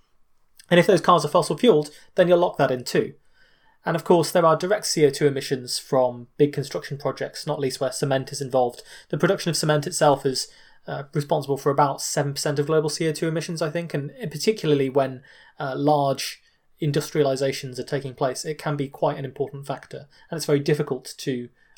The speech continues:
uh, remove carbon from that process because of how cement is made. So you can foresee a bit of a nightmare scenario where governments focus on what they think of as these classic big infrastructure projects,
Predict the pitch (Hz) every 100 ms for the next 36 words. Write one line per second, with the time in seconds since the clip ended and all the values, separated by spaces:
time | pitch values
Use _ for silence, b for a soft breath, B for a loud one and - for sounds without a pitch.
0 | - 127 131 131 139 143 143 131 120 -
1 | _ - - 139 135 120 - 135 127 -
2 | - 131 - 147 - 139 131 131 - 127
3 | 120 - - 120 - 135 123 - b b
4 | b b b b b b b _ _ _
5 | 180 - 220 220 220 233 226 202 202 185
6 | 196 202 170 160 185 220 160 151 147 151
7 | 180 175 - 190 170 165 151 156 143 220
8 | 220 156 147 147 139 - 180 - 170 -
9 | 165 151 208 208 - 156 143 143 131 139
10 | - -